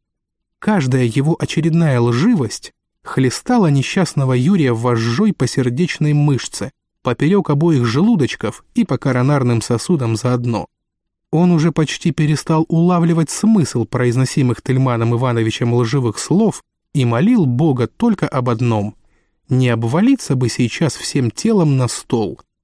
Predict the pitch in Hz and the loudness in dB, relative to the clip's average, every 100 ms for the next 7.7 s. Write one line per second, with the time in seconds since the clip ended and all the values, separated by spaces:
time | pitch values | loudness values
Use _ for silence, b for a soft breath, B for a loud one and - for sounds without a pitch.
0 | _ 123 175 190 135 127 - - 269 208 | _ -2 2 2 2 0 -2 0 0 2
1 | 131 - 123 160 139 120 123 - 208 240 | -2 -2 0 2 2 0 -2 -2 0 2
2 | 190 165 - 135 113 120 110 113 131 170 | 4 2 0 0 0 -2 -2 0 0 2
3 | 127 117 - 113 - 120 113 - 117 104 | 0 0 -2 -4 -2 -2 -2 0 -2 -2
4 | 113 _ _ - 131 113 - 247 180 120 | -8 _ _ -8 -4 -4 -2 0 2 0
5 | 107 - - - _ _ 127 120 113 120 | -2 -6 -16 -16 _ _ -2 -2 0 0
6 | 196 190 170 160 135 - 123 131 - 127 | 2 2 2 2 0 -2 -2 -2 -2 -2
7 | 117 - 131 120 - - 98 | -2 -2 -2 0 -4 -8 -10